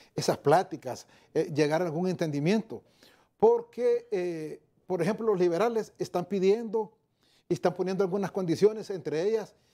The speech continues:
que se incremente esa transferencia a las municipalidades por lo menos hasta el siete por ciento, los otros partidos también. Entonces, ¿qué pasaría si no se aprueba el presupuesto? Pues el gobierno va a seguir funcionando, por eso no se va a atrasar.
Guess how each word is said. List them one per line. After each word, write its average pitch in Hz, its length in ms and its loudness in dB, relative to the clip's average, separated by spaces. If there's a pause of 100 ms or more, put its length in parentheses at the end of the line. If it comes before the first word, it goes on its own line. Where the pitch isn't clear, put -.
(260)
que 170 120 -2
se 165 100 -4
incremente 156 1120 -2
esa 170 200 0
transferencia 175 480 0
a - 20 2
las 175 140 0
municipalidades 151 720 0
por 160 160 -4
lo 135 80 -4
menos 165 260 -2
hasta 156 140 -6
el 127 80 -6
siete 170 200 -2
por 135 160 -8
ciento, 143 400 0 (680)
los 160 180 0
otros 180 260 0
partidos 185 380 0
también. 160 460 -6 (380)
Entonces, 202 400 -2 (340)
¿qué 226 140 6
pasaría 226 680 -2
si 180 160 -4
no 180 120 -6
se 208 100 -4
aprueba 202 280 -2
el 190 60 -2
presupuesto? 156 560 -2
Pues 135 320 -10
el 165 160 -4
gobierno 160 380 -4
va 165 80 -2
a - 20 -6
seguir 180 300 -2 (360)
funcionando, 214 540 -2
por 156 220 -2
eso 170 200 0
no 202 120 -2
se 165 80 0
va 151 80 0
a - 20 -4
atrasar. 139 460 -2